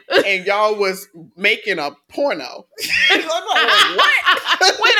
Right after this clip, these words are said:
Speaker 2: a minute.
Speaker 1: <laughs> Wait, when did
Speaker 2: What
Speaker 1: that
Speaker 2: did you
Speaker 1: happen?"
Speaker 2: talk about?
Speaker 1: I walked in and they had all type of just nasty. It was, I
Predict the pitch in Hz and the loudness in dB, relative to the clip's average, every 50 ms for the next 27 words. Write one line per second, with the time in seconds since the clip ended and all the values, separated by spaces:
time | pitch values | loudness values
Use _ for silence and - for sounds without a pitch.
0 | 381 466 311 277 247 233 - - - 719 762 659 - 640 622 640 427 302 311 480 | 2 2 4 4 2 2 0 -4 -10 -8 -4 -2 2 4 4 4 4 2 -2 -4
1 | 508 - 480 523 - 880 698 539 480 508 - - - - - - 440 440 330 359 | -4 -2 0 2 2 2 2 2 2 2 2 2 4 2 2 2 0 0 0 2
2 | 349 330 302 247 262 294 311 294 285 262 254 247 - - 233 226 196 196 190 208 | 2 4 4 4 4 4 4 4 2 0 -4 -8 -8 -6 -6 -6 -6 -6 -4 -4
3 | 233 254 285 277 269 226 220 208 202 185 - - 208 220 220 214 208 208 208 - | -2 -2 -2 -2 0 2 2 2 0 -2 -4 -4 -2 -2 0 -2 -4 -4 -6 -6
4 | - 240 233 233 - 196 180 196 196 190 190 - 165 160 165 170 180 190 202 196 | -6 -6 -6 -6 -10 -12 -10 -8 -8 -8 -10 -14 -14 -12 -8 -6 -4 -2 -2 -4
5 | 196 - - - 190 170 - - 262 330 370 226 214 - - 427 440 440 - - | -4 -8 -10 -16 -16 -14 -12 -10 -8 -8 -6 -6 -8 -2 2 2 2 2 2 -2
6 | 370 427 | -4 -4